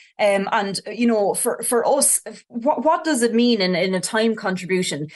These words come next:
It means that you come to six thirty-minute workshops where we, where we teach you this information and you do a little bit of exercise. But, like, if, if, if, if I, if I could, if I could just show you the difference,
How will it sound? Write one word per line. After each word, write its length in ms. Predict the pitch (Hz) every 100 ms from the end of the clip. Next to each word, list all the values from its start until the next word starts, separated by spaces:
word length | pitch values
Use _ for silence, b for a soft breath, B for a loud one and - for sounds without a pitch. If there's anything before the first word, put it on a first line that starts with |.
| B B
It 140 | 226
means 320 | 233 269 254 247
that 180 | 233
you 80 | 226
come 440 | - 262 269 247 214
to 100 | 202
six 560 | - 294 294 - - -
thirty-minute 720 | 262 247 240 214 214 185 185 _ _ 196
workshops 840 | 208 208 - 139 147 - - - -
where 220 | 208 208
we, 140 | 202 -
where 180 | 202 196
we 100 | 190
teach 280 | 214 254 226
you 60 |
this 280 | 170 175 -
information 760 | 196 175 190 180 180 139 139 B B B
and 140 | 214
you 60 | 214
do 180 | 240 240
a 20 |
little 200 | 226 196
bit 100 | 175
of 80 | 180
exercise. 640 | 220 220 220 143 80 - B B B
But, 140 | 240 233
like, 280 | 220 - 240 _ - -
if, 420 | - 131 - 254 240
if, 280 | 240 240 - _ _ _
if, 120 | 233 233
if 120 | 247
I, 120 | 240
if 200 | 247 254
I 120 | 247 240
could, 280 | 247 196 -
if 160 | 214 233
I 120 | 226
could 180 | 233 233
just 320 | 254 302 -
show 300 | - 262 262
you 240 | 240 202
the 100 | 180
difference, 560 | 190 220 220 175 151